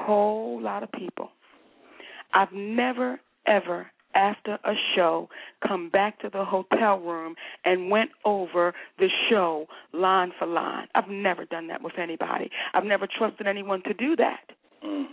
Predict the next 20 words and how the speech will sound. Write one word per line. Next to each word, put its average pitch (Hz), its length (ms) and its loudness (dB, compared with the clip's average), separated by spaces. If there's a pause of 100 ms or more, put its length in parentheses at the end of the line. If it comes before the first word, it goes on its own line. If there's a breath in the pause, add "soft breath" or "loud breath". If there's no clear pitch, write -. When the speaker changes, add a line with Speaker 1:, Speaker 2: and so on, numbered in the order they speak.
(300)
Speaker 1:
Not 202 240 2
Speaker 2:
Wow. - 60 0
Speaker 1:
being 202 160 -2
on 185 100 -6
that 175 220 -4
road. 247 340 4 (380 loud breath)
And, 202 440 4 (300)
like, 202 240 2
with, 196 320 2 (800)
with 202 160 2 (140)
Sid 262 240 2
and 240 120 -2
I, 202 320 -2 (300 loud breath)
we'll 233 220 4
go 214 240 6
over 208 160 0
material, 214 760 -2 (300 loud breath)
and 202 140 0
it's 233 180 0
like, 196 160 2